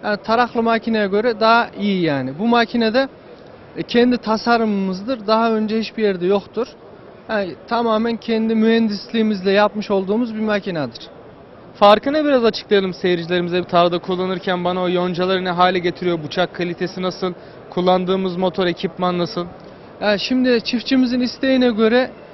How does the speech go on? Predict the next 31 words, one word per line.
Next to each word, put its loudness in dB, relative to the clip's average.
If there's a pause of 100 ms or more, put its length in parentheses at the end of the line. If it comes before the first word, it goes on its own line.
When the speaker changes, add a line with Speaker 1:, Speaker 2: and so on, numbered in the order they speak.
(240)
Speaker 1:
e, 0
değişik 0
motorlar 0 (100)
kullanabiliyoruz. 0 (100)
Honda, 2
Lombard'in, 0
Çin -4
malı 0
motorlar -4
da -4
takabiliyoruz. -4 (560)
Ya 0
kullanımı 0
otu 2
dağıtmaz 4
tarlada. 0 (560)
Kendisi 2
ortaya 2 (160)
toplar 2 (100)
ve 2
çiftçimiz -4
sadece -2
arkasında, -2 (400)
e, 2
gezecektir. -2
Makineye 0
hiçbir -4
müdahale 2
etmesine -4
gerek 0
yoktur. -4